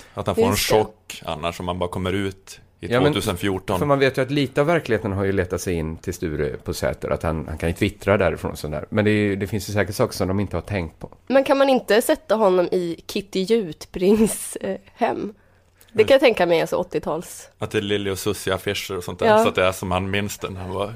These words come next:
Speaker 1: ute senast.
Speaker 3: Ja, men precis. Ja, men det kanske är svårt. Det har ju hänt saker med debatten sen, eh, s-, slutet av åttiotalet. Han har kanske inte varit med på så här, Rummet vet han inte vad det är.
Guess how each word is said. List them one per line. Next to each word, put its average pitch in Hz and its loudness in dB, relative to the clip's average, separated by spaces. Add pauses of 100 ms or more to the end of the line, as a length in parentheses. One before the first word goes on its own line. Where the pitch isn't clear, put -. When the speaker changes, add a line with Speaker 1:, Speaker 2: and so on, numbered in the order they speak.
Speaker 1:
ute 95 -8
senast. 87 -10 (140)
Speaker 3:
Ja, 135 2
men 139 -4
precis. - -4
Ja, 147 6
men 147 2
det 131 2
kanske 127 0
är - 0
svårt. 104 0
Det 107 4
har 110 6
ju 107 4
hänt 98 0
saker 98 -2
med 90 2
debatten 107 0
sen, 90 -2
eh, 82 0 (460)
s-, - -10
slutet 87 2
av 85 2
åttiotalet. 78 -4 (220)
Han 98 0
har 98 0
kanske 104 0
inte 90 -2
varit 95 2
med 104 2
på 92 0
så 95 0
här, 78 4 (140)
Rummet 92 0 (420)
vet 87 0
han 82 -2
inte 78 -6
vad 76 2
det 73 2
är. - -6